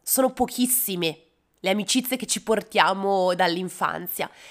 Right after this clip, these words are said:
e comunque anche la relazione con quell'amicizia dell'infanzia si evolve.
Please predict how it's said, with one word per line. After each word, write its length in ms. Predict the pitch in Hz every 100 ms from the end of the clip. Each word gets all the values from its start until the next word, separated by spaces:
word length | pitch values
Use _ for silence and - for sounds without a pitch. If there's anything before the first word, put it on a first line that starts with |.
| -
e 100 | 220
comunque 340 | 240 320 359
anche 220 | 294 208
la 120 | 226 208
relazione 800 | 214 190 - - 240 247 208
con 160 | 156 196
quell'amicizia 640 | 190 190 190 185 208 -
dell'infanzia 720 | 196 185 180 170 240 349 277
si 160 | 190 -
evolve. 560 | 175 160 156 214 160